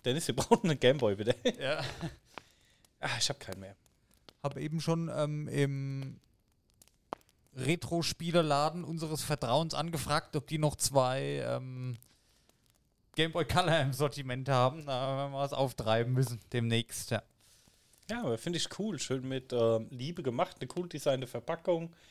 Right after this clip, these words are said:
Speaker 1: Auch das Cartridge und so ist, ähm,
Speaker 2: Ja, sau cool.
Speaker 1: Ja.
Speaker 2: Ich würd's ja auch mal zeigen, aber da muss ich die Packung nochmal aufmachen. Ich, ich will's schonen, weißt du, sonst ist das irgendwann
Speaker 1: Ja,
Speaker 2: krass
Speaker 1: komm,
Speaker 2: verknickt.
Speaker 1: einmal kannst du aufmachen.
Speaker 2: Nein.
Speaker 1: Ah.
Speaker 2: <laughs> Nein.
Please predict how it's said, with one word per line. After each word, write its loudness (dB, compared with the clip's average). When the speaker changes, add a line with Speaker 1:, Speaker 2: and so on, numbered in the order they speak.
Speaker 1:
Auch 0
das -6
Cartridge 2
und 0
so 4
ist, 0
ähm, 4
Speaker 2:
Ja, -2
sau -2
cool. -4
Speaker 1:
Ja. -8
Speaker 2:
Ich -8
würd's 2
ja 2
auch 4
mal 2
zeigen, 0
aber -4
da -4
muss -6
ich -10
die -6
Packung 2
nochmal -4
aufmachen. -4
Ich, -10
ich -8
will's 4
schonen, 0
weißt -4
du, -6
sonst -4
ist -8
das -4
irgendwann 0
Speaker 1:
Ja, -8
Speaker 2:
krass -2
Speaker 1:
komm, 6
Speaker 2:
verknickt. 2
Speaker 1:
einmal 6
kannst -2
du -4
aufmachen. -6
Speaker 2:
Nein. -2
Speaker 1:
Ah. -2
Speaker 2:
<laughs> -2
Nein. -2